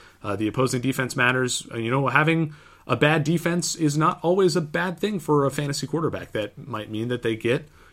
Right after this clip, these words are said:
you know, more opportunities to throw the ball. And, you know, sometimes that means throwing more negative game script, but y-, you can still adjust kinda, like, to know if you have a good quarterback and a good offense with a bad defense, you know, like the classic Saints example,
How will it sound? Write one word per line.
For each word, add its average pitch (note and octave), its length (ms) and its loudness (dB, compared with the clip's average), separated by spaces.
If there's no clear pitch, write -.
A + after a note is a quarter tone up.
you A2 80 -6
know, G#2+ 40 -2
more G#2+ 220 0
opportunities C3 600 2
to A2 100 -4
throw G2 180 -4
the G2 60 -6
ball. F#2 260 -4
And, G2 240 -8
you G#2+ 100 -8
know, F#2+ 120 -8
sometimes A#2+ 400 -2
that A2+ 80 2
means A2+ 200 -2
throwing A#2 240 2
more A#2+ 220 4
negative A2+ 360 0
game D#3 240 2
script, - 420 0
but A#2 280 4
y-, - 120 -14
you B2 380 -4
can C#3 160 2
still C#3 340 4
adjust B2 600 0
kinda, A2+ 240 0
like, G2 280 -4
to A2+ 600 2
know A#2+ 340 2
if A2 140 0
you A#2 80 2
have A#2+ 200 0
a A2 100 2
good D3 480 6
quarterback A2+ 640 0
and G#2+ 100 -4
a G#2+ 40 -4
good G#2 200 2
offense B2+ 480 0
with G#2+ 160 -2
a G2+ 220 0
bad A2 260 0
defense, G2+ 520 -6
you G#2 60 -4
know, F#2+ 100 -6
like F#2+ 180 -8
the G2+ 60 -8
classic G#2+ 520 -2
Saints D3+ 340 -2
example, A2+ 600 -4